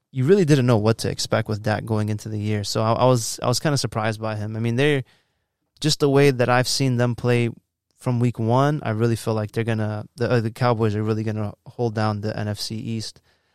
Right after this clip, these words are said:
depending on what Hurts can do. But still very young quarterback without a lot of experience.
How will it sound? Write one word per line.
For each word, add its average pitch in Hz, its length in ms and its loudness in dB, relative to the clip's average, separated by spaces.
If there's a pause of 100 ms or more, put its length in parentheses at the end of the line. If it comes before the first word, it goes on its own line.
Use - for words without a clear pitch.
(160)
depending 139 460 2
on 117 140 2
what 107 140 -2
Hurts 107 200 -2
can 110 160 -10
do. 107 240 -4 (800)
But 120 340 4 (140)
still 120 360 0
very 110 280 0
young 107 300 0
quarterback 107 580 2
without 110 260 0
a 107 40 0
lot 107 180 -2
of 107 80 -4
experience. 120 800 -2